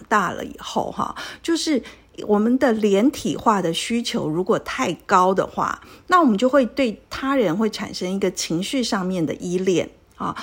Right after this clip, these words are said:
我们就是，这就是我刚提到的，好像一个寄生哈，完全你，你中有我，我你中有你，我们必须完全在一起，我才能够有这个安全感，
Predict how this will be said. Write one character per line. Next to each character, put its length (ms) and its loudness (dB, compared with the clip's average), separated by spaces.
我 140 2
们 180 4
就 140 2
是， 200 2
这 160 2
就 140 0
是 100 2
我 160 2
刚 280 -2
提 160 -10
到 200 0
的， 160 -8
好 140 -8
像 180 -4
一 60 -2
个 140 -2
寄 320 -2
生 420 0
哈， 240 0
完 260 4
全 380 4
你， 200 0
你 300 0
中 320 4
有 160 6
我， 320 6
我 220 4
你 260 2
中 280 2
有 240 4
你， 220 0
我 140 -6
们 200 -6
必 120 -2
须 140 -2
完 340 0
全 300 0
在 220 0
一 180 -6
起， 340 -8
我 100 4
才 260 0
能 140 2
够 140 2
有 180 4
这 120 -2
个 100 4
安 240 0
全 240 -2
感， 240 -4